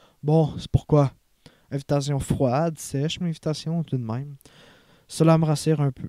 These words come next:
me rassure un peu, et toi, en faisant quelques pas vers eux, je commence à expliquer mon problème d'une voix incertaine, timide. Le barbu se désintéresse alors complètement de moi et s'éloigne vers la droite. Les gars au cure-dent ne me laissent pas finir. « Ce n'est pas un garage ici. » Mentalement, je me mets à maudire Alex.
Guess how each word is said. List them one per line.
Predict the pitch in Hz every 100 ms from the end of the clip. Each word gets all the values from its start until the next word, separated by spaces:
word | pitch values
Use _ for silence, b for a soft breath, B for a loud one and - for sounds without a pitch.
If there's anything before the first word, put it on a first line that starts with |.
| _
me | - 147 143
rassure | 139 - 160 156 147
un | 131
peu, | - 147 196
et | 156 135 131
toi, | - 151
en |
faisant | 143 139 147
quelques | 143 139
pas | - 139
vers | 139 127
eux, | 143 160
je |
commence | - 131 135 139
à | 127
expliquer | - - - 151
mon | 131
problème | - 135 135
d'une | 143 135
voix | 131 139
incertaine, | 147 156 - 147 175 180
timide. | - - 156 160 151 B B B
Le | 165
barbu | 170 156 180 208
se | 156
désintéresse | 147 139 151 143 143 143
alors | 139
complètement | - 147 147 139
de | 135
moi | 127 139
et |
s'éloigne | 147 127 127 139
vers | 135
la | 120
droite. | 117 127 135 _ b b b
Les | 139
gars | 151
au | 151
cure-dent | - 143 139 135
ne | 147
me | 139
laissent | 131
pas | - 131
finir. « | - 139 135 127 - _ b b b
Ce | - 165
n'est | 165
pas | 151 151
un |
garage | 143 135 156 180
ici. » | 156 - 147 - _ _ _ _ _ _ _ _ 143
Mentalement, | 147 156 143 139 139 180 175
je | 147 139
me | 135 127 127 127 123 123
mets | 131 143 156
à | 131
maudire | 127 131 127 135 127
Alex. | 123 131 -